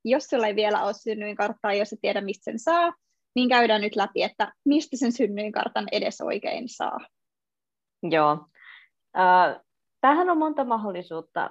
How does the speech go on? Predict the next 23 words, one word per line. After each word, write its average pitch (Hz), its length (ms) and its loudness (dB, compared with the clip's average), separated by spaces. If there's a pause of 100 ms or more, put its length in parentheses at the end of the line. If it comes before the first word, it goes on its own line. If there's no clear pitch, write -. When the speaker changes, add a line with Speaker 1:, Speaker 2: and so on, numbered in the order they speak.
(120)
Speaker 2:
koska 190 480 -2
synnyinkartan 214 680 0
voi 190 440 -6
luoda 226 380 2 (120)
usean 220 380 -4
erilaisen 185 540 -6
sivun 170 440 -12 (100)
kautta. - 920 -4 (720)
Et 165 180 2 (280)
esimerkkinä 185 680 0
näistä 175 400 -2
on 170 80 -6
muun 165 160 -6
muassa 165 300 -6
astro 277 600 -2
piste 247 360 -8 (100)
com, 247 260 0 (600)
astrocharts 208 1120 -2 (380)
piste 233 240 -4
com 226 440 0
ja 214 120 -2
sitten 202 480 -4
astroseek 202 840 -4